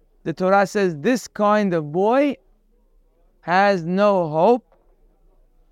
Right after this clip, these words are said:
and therefore he should be put to death.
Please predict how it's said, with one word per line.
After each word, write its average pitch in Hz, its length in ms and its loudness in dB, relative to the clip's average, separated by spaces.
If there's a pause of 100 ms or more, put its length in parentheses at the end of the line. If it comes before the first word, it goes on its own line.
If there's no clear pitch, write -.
(120)
and 170 180 -4
therefore 220 680 0 (340)
he 202 220 -2
should 175 340 -4
be 185 140 -2
put 233 340 -2
to 196 100 -2
death. 151 280 -2